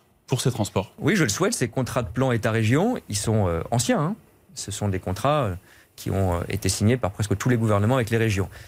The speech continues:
Speaker 2: La différence, c'est qu'on investit massivement. On augmente de cinquante pour cent les crédits qu'on est prêt à mettre dans ces contrats avec les régions et on les consacre pour les trois quarts au ferroviaire. Priorité très claire et cohérente là aussi.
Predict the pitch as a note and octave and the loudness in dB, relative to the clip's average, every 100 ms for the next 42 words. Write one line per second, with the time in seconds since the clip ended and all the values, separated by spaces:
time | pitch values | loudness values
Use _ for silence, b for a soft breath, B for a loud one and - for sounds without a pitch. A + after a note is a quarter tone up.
0 | B - A2 G#2 A2+ F3+ - G#2+ G#2+ G2+ | B -2 0 2 2 0 0 -2 0 2
1 | G2+ - E3 - G2+ A#2+ D#3+ - B2 A2 | 0 -2 -4 0 2 4 4 0 -2 0
2 | C#3 B3+ - - G#2 G#2+ A2 F#2+ - D3+ | 0 -2 -8 -2 2 4 2 0 0 0
3 | D3 C#3+ B2+ A2+ - A#2+ G2 - G2+ G#2+ | 2 0 0 -2 2 2 2 0 0 0
4 | G#2 B B - G2+ F2+ - A#2 A2 G#2+ | -2 B B 0 0 2 2 2 2 0
5 | - A2 G#2 G#2 G#2 - G2 F#2 F#2+ F#2+ | -2 -2 0 0 0 0 -2 0 0 2
6 | A#2+ A3 B B B C3 A#2 A2 A2+ C3 | 2 2 B B B 0 2 2 0 0
7 | F3 - A2 - B2 D#3+ G#3 - b - | -2 0 -2 0 -2 0 -2 -4 b -6
8 | A2+ - F3+ E3+ B2+ F2 - _ _ - | -4 0 2 2 2 0 -6 _ _ -4
9 | B2 A2+ A2 B2 D3+ - G2+ C3+ F3+ - | 0 2 2 -2 -2 -2 -2 0 0 -2
10 | A#2 C3 A#2+ D3 D#3 G#2 G2+ - | -2 0 2 0 0 0 0 -6